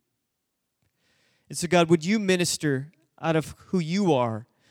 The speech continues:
because you know these people way better than I do. God, have your way in our hearts. May we be receptive to the words that you would want to speak to us, God. For each of us, it might be something different out of this message tonight,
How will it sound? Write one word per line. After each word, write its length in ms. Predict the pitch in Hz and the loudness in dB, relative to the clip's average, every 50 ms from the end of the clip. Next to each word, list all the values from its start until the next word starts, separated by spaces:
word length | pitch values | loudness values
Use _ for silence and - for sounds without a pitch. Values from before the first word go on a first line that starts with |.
| _ _ | _ _
because 300 | - 170 - 170 143 135 | -8 -2 0 0 0 0
you 100 | 165 190 | -2 -2
know 140 | 196 190 190 | 0 0 0
these 180 | 170 180 - - | 0 -2 -6 -6
people 320 | - 180 - - 156 147 | -6 -6 -2 -2 -2 -2
way 160 | 151 165 180 | 0 -2 -2
better 260 | 175 165 156 147 143 | 0 0 0 0 0
than 160 | 131 131 131 127 | -2 -4 -6 -6
I 140 | 123 123 | -6 -6
do. 260 | 120 120 117 110 117 - _ _ _ _ _ _ _ _ _ _ _ _ _ _ _ _ _ _ _ _ _ _ _ _ _ _ _ _ _ _ _ _ _ _ _ _ _ _ _ _ _ _ _ _ _ _ _ _ _ _ _ _ _ _ _ _ - 127 | -6 -6 -8 -8 -10 -14 _ _ _ _ _ _ _ _ _ _ _ _ _ _ _ _ _ _ _ _ _ _ _ _ _ _ _ _ _ _ _ _ _ _ _ _ _ _ _ _ _ _ _ _ _ _ _ _ _ _ _ _ _ _ _ _ -8 -2
God, 180 | - 156 151 | 0 2 2
have 180 | 151 165 170 165 | 2 2 2 2
your 100 | 180 175 | 2 4
way 180 | 165 165 170 | 4 4 4
in 80 | 165 156 | 4 2
our 100 | 156 151 | 2 2
hearts. 300 | 143 151 143 143 - - | 2 2 0 0 -2 -2
May 100 | 170 175 | 0 0
we 160 | 180 185 185 | 0 0 0
be 160 | 165 180 180 | -2 -2 0
receptive 800 | 170 156 151 143 - - - 214 196 - _ - 165 147 127 - | 2 2 0 0 -2 -2 -2 -4 -4 -4 _ -6 -6 -6 -6 -8
to 120 | - - 160 | -10 -10 -8
the 100 | 143 147 | -6 -6
words 320 | 139 151 160 160 151 143 | -4 -2 -2 -2 -4 -6
that 100 | 151 135 | -8 -8
you 140 | 127 156 160 | -6 -4 -2
would 120 | 156 147 | -2 -2
want 160 | 135 147 147 143 | -4 -4 -6 -6
to 60 | 127 | -6
speak 300 | - - - 160 147 - | -8 -8 -8 -8 -8 -8
to 160 | - 147 135 | -6 -6 -4
us, 180 | 123 120 117 - | -4 -4 -6 -8
God. 300 | - - 131 131 135 135 | -10 -8 -6 -6 -6 -8
For 140 | - - 156 | -8 -10 -8
each 200 | 156 170 - - | -8 -8 -6 -6
of 100 | 170 135 | -4 -2
us, 180 | 139 135 127 - | -2 -2 -2 -4
it 100 | 156 143 | -6 -6
might 200 | 151 156 160 - | -6 -6 -6 -6
be 80 | 151 | -8
something 420 | - - - 165 143 - 151 139 127 | -8 -8 -8 -8 -10 -10 -12 -10 -6
different 340 | 123 151 147 - 139 123 120 | -4 -6 -4 -4 -6 -8 -6
out 140 | 120 127 | -6 -8
of 80 | 131 123 | -8 -8
this 180 | 123 127 - - | -8 -8 -8 -8
message 400 | 135 123 117 - - 110 - - | -8 -8 -8 -10 -12 -14 -16 -14
tonight, 360 | - 131 123 113 107 107 | -12 -10 -8 -8 -8 -10